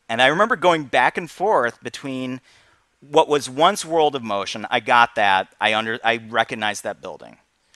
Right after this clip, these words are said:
And then I went over to Universe of Energy. But, but it was so weird that, like, going back and forth and seeing that Horizons wasn't there. There wasn't an overlay. The structure was just, you know, vanished.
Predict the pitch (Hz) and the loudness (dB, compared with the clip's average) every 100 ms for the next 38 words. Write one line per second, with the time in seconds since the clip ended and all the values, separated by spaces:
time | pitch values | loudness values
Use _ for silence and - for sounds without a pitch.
0 | _ _ _ _ 120 131 151 151 156 156 | _ _ _ _ -6 0 2 2 0 0
1 | 143 151 160 147 131 147 151 160 160 143 | -2 -2 -6 -6 -6 -6 -2 -4 -2 -2
2 | 147 127 90 95 92 104 _ 175 170 220 | 0 0 -4 -14 -14 -16 _ -4 2 2
3 | - 208 240 233 - 233 214 302 220 165 | 4 0 2 0 2 0 0 -4 2 2
4 | 147 151 180 190 180 185 185 165 214 233 | 4 2 2 0 2 2 0 -6 0 0
5 | 135 139 - 175 147 135 - 151 156 180 | 0 -6 -4 -4 -4 -4 -6 -4 -2 -2
6 | 220 190 143 143 160 165 143 208 180 110 | -4 -8 -6 -4 -4 -6 -8 -4 -4 -4
7 | 123 135 170 190 147 - 127 123 127 110 | -6 -6 -6 -6 -6 -4 -4 -4 -6 -6
8 | 104 120 165 _ _ _ 151 - 190 214 | -6 -6 -8 _ _ _ -8 -6 -6 -4
9 | - 156 147 _ _ _ 139 _ - 143 | -4 -6 -8 _ _ _ _ _ -10 -8
10 | 139 - 139 - _ _ _ _ 95 - | -8 -8 -10 -10 _ _ _ _ -20 -6
11 | 131 113 98 185 233 85 - - | -6 -4 -4 -4 -4 -10 -12 -14